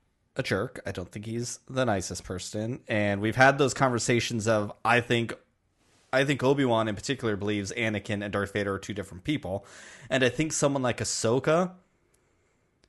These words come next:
meeting, running into Obi-Wan somewhere in this, I think Ahsoka is the person to deliver, like, "There is still good in him, Obi-Wan. Don't do to him what you did to me." And I feel like that could be some really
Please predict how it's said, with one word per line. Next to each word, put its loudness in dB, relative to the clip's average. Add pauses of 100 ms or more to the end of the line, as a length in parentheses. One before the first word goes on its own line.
(760)
meeting, 4
running 6
into 2
Obi-Wan 4
somewhere 2
in -2
this, -4
I 0
think -4
Ahsoka 0
is -4
the -6
person -2
to -4
deliver, 0
like, -2
"There 4
is 0
still 0
good 0
in -4
him, -8 (100)
Obi-Wan. -10 (420)
Don't 4
do 2
to 2
him 2
what -4
you -2
did 0
to -6
me." -8 (880)
And 6 (120)
I 0
feel 6
like 6
that 6
could -4
be 0
some -2
really 0